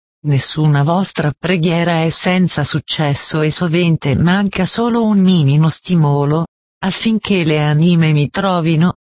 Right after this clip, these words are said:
e questo può essere fatto scaturire dalla vostra amorevole intercessione.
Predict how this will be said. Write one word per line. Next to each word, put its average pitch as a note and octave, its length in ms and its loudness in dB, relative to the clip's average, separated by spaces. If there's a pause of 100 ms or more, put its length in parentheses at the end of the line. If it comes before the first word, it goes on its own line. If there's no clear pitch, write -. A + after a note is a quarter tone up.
e F3+ 140 -6
questo E3 500 -4
può D#3+ 220 -4
essere E3 420 -2
fatto C3+ 640 -4
scaturire D#3+ 840 -2
dalla D#3 320 0
vostra E3+ 480 -2
amorevole D3 680 0
intercessione. C3+ 1200 -2